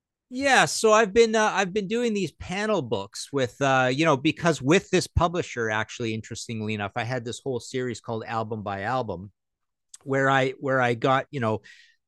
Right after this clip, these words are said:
as, as celebrity as I could get and, and, you know,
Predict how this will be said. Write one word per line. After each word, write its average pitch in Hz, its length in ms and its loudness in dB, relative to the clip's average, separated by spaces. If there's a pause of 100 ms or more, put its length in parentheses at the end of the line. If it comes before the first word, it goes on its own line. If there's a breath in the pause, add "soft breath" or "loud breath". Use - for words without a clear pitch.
(180)
as, 147 320 0
as 143 140 2
celebrity 160 680 6
as 135 140 0
I 131 140 2
could 120 220 -10
get 127 400 0
and, 123 320 -2 (120)
and, 113 260 -2
you 120 80 -2
know, 104 300 -2